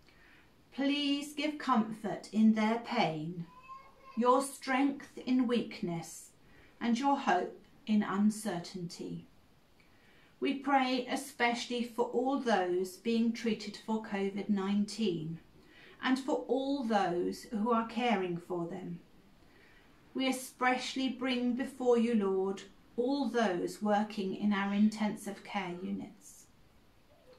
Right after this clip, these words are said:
May we all comply with the guidelines in force during lockdown so we can bring down the death rate and case numbers.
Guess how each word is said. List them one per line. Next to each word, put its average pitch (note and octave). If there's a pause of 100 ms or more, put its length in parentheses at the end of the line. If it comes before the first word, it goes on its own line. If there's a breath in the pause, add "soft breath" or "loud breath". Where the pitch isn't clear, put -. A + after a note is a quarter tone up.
(500 loud breath)
May C4
we D4
all C4+
comply F#3+
with G3
the G#3+
guidelines A3+
in B3
force F3
during A3
lockdown E3+ (540 loud breath)
so -
we A#3
can A3+
bring C4+
down G3+
the G#3
death -
rate F3
and G#3+
case -
numbers. F3